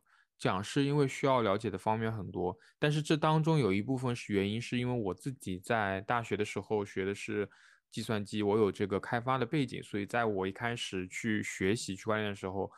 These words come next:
我会很容易理解这些，呃，区块链的概念，比如说什么是分布式存储，然后什么是节点，然后包括你怎么去用这个去，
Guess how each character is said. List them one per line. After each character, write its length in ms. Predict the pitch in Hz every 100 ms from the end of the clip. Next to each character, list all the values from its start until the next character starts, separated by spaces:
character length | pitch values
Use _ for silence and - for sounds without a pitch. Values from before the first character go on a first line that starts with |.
| - _
我 140 | 98
会 240 | 92 131 117
很 180 | 110 98
容 160 | 92
易 60 | 120
理 220 | 101 107
解 160 | - 90
这 100 | 101
些， 360 | - 92 90 - _ _ _
呃， 280 | 95 90 82
区 160 | - 110
块 120 | 110
链 120 | 107
的 80 | 104
概 180 | 127 110
念， 180 | 95
比 100 | 87
如 80 | 95
说 160 | 92 98
什 140 | -
么 100 | 92
是 120 | 98 107
分 180 | 113
布 60 | 117
式 120 | 123
存 260 | 123 101 98
储， 220 | - 101
然 80 | 90
后 80 | 95
什 160 | -
么 80 | 92
是 140 | 117 123
节 400 | - 92 92 123
点， 300 | 117 85 - - _ _
然 180 | 95 92
后 200 | - 98
包 200 | 98 95
括 360 | - 101 90
你 160 | 90 92
怎 160 | - 90
么 120 | 92
去 300 | - 107 98
用 200 | 101 95
这 100 | 98
个 280 | 92 90 95 - _
去， 280 | - 120 107